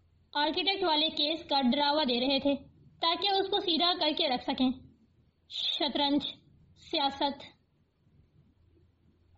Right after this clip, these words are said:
"आप नहीं समझेंगे," उसने तासुफ से नफी में सर झटका। "हया, जिहान नहीं आया?" साइमा ताई ने उनकी गुफ्तगू को इख्तिताम पजीर होते देखा तो रह ना सकी।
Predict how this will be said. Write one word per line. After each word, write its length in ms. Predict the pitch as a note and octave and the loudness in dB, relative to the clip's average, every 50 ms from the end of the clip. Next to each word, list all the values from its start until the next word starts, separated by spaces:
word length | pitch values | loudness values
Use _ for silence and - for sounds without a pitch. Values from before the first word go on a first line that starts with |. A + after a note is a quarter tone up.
| - | -6
"आप 220 | E4 D#4 F4 G#4 G4+ | -4 -2 -2 0 0
नहीं 200 | F#4 E4+ D4+ C#4+ | 0 0 0 0
समझेंगे," 580 | - C#4+ C#4 C4+ C4 C4+ C4+ C#4 C#4+ C#4+ C#4+ - _ _ - - - - - - - - - | 2 2 2 4 4 4 2 2 2 0 -4 -8 _ _ -20 -20 -20 -20 -20 -20 -16 -6 -6
उसने 240 | D4 D4 - E4 D4+ | -6 -4 -2 -2 0
तासुफ 400 | D#4 D#4+ D4 D4 C#4+ - F#4 F#4 | 2 2 2 2 2 0 -2 -2
से 140 | - F4+ E4 | 0 -2 0
नफी 220 | D4+ D4 - E4+ | 0 0 0 0
में 120 | E4+ E4+ | 0 0
सर 220 | F#4 F4+ D#4+ D4 D4+ | 0 0 0 0 0
झटका। 300 | B3 E4 D#4 - - C#4+ C#4+ - - _ _ - - _ _ _ _ _ _ _ _ - _ _ _ - - _ - - _ _ - - _ _ _ _ - - - | 2 0 0 0 -2 -2 -4 -4 -8 _ _ -20 -20 _ _ _ _ _ _ _ _ -20 _ _ _ -20 -20 _ -20 -20 _ _ -20 -20 _ _ _ _ -12 -6 -2
"हया, 260 | C4 B3+ C4 C4 D4 | -2 0 0 0 0
जिहान 360 | D#4 D#4 F4 E4 D4 C#4 C#4+ | 0 0 0 0 0 0 0
नहीं 280 | D4+ D4+ D4+ E4 F#4 G4 | 0 2 2 2 2 2
आया?" 260 | G4 F#4+ F#4+ G4 G#4 G#4 G#4 - - - - - - - - - _ _ _ _ _ _ - - - - - - - - | 2 4 4 2 2 0 -4 -12 -18 -20 -20 -20 -20 -20 -20 -20 _ _ _ _ _ _ -20 -20 -20 -20 -20 -20 -20 -20
साइमा 340 | - - F#4+ F4 F#4 G4 A4+ | -10 -2 0 0 2 2 0
ताई 180 | A4+ A4 G4 G4+ | 0 0 0 2
ने 220 | G#4+ G#4+ G#4+ G4 | 2 2 2 2
उनकी 200 | F4+ F4+ F4 F#4+ | 2 2 2 2
गुफ्तगू 380 | C#4 D4+ C#4+ - E4+ D4 E4+ E4 | 2 2 2 2 2 2 2 2
को 60 | F#4+ | 0
इख्तिताम 500 | F4+ F4 F4 E4 C#4 C4+ C#4 D4 D#4 D4 | 0 -2 -2 -2 -2 0 0 0 0 0
पजीर 280 | D#4 D4+ C#4 D#4+ E4 D#4 | 0 0 0 2 2 2
होते 240 | D4 C4 B3 D4+ | 0 0 0 0
देखा 360 | C4 C#4 C4+ C4+ D#4+ D#4+ D#4+ D#4 | -2 -2 0 0 0 0 0 0
तो 260 | D#4 C#4 B3 A#3+ A#3 | 0 0 0 2 0
रह 160 | A#3+ C4 D4 | 0 2 2
ना 140 | D4 D4+ E4 | 2 2 2
सकी। 520 | E4 E4+ - D#4 D#4 C#4+ - - - - | 0 -2 -2 0 -2 -4 -4 -12 -20 -20